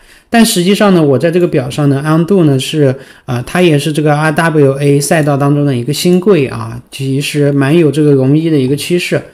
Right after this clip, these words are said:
这边要跟大家讲一讲，就是说一个代币它如果有双重叙事或者多，多重叙事的话，它一般热度是会很不错的啊。这个也是我们讲叙事在投资，投资加密货币上面非常的一个重要。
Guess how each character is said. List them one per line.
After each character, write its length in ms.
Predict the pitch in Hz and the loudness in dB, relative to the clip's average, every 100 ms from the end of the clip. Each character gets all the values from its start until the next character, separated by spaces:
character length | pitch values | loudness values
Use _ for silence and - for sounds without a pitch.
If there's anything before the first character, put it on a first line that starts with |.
| - - - | -20 -16 -2
这 100 | 226 | 2
边 120 | 208 | 4
要 60 | 185 | 4
跟 140 | 156 | 2
大 120 | 160 | 2
家 100 | 147 139 | 0 0
讲 260 | 135 123 | -4 -6
一 40 | 139 | -8
讲， 160 | 151 | -6
就 120 | 185 233 | 0 0
是 120 | 233 | 2
说 180 | 233 214 | 4 4
一 100 | 180 | 2
个 60 | |
代 200 | 185 202 | 0 0
币 140 | 180 170 | 2 0
它 340 | - 175 180 | -4 -6 -4
如 180 | 165 165 | -2 -2
果 160 | 170 147 | -2 0
有 160 | 135 | 0
双 260 | 131 196 202 | -2 0 0
重 200 | 196 156 | 0 -2
叙 240 | 156 185 170 | -2 -4 -4
事 180 | - | -4
或 120 | 160 156 | -4 -2
者 80 | |
多， 360 | 147 190 196 196 196 - - - - | 0 2 2 0 -4 -20 -20 -10 0
多 120 | 285 | 2
重 220 | 302 156 | 4 2
叙 160 | 147 165 | 2 0
事 160 | - | 0
的 80 | 135 | -2
话， 180 | 131 131 | -2 -4
它 200 | - 156 | -4 -4
一 80 | 160 | -2
般 200 | 147 147 | 2 2
热 220 | 208 185 | 4 2
度 180 | 143 127 | 2 -2
是 240 | - 127 | -2 -6
会 300 | 123 131 123 | -4 -2 -4
很 220 | 117 117 | -4 -6
不 80 | 110 | -6
错 260 | 117 160 127 | -6 -4 -4
的 100 | 110 | -4
啊。 220 | 110 107 | -10 -10
这 120 | - | -4
个 160 | 143 135 | -2 0
也 120 | 120 | 0
是 160 | 117 139 | -2 -4
我 60 | |
们 100 | 117 | -4
讲 240 | 127 139 127 | -4 -6 -6
叙 240 | - 202 | -4 -2
事 200 | 180 175 | -2 -4
在 280 | 165 156 131 - - - - | -4 -4 -4 -10 -20 -20 -6
投 200 | 151 147 | -2 -2
资， 360 | 151 170 175 175 | 0 -2 -2 -4
投 120 | - | -4
资 120 | 151 | -4
加 160 | 156 165 | -2 0
密 100 | 185 | 0
货 140 | 180 | 0
币 120 | 165 165 | -2 -2
上 160 | 165 | 0
面 200 | 151 147 | 0 0
非 100 | 147 | -2
常 100 | 151 | -2
的 120 | 131 | -2
一 80 | 123 | -2
个 80 | 139 | -2
重 200 | 170 151 | -2 0
要。 160 | 131 | -2